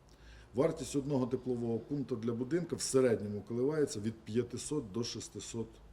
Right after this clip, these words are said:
тисяч. Але це дає змогу мешканцям ще значно заощадити, ще плюс до двадцяти-двадцяти п'яти відсотків заощадити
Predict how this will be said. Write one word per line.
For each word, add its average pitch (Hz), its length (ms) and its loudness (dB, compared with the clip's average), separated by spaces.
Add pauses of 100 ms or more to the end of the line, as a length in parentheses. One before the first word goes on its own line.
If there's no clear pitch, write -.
тисяч. - 460 -10
Але 131 240 4
це 135 200 4
дає 123 280 4
змогу 139 460 -2 (540)
мешканцям 120 720 0 (480)
ще - 300 0 (720)
значно 104 600 -2
заощадити, 107 680 -2
ще 131 200 0
плюс 120 500 -4 (680)
до 127 80 6
двадцяти-двадцяти 110 800 0
п'яти - 260 -6
відсотків 107 580 -4 (140)
заощадити 117 840 -2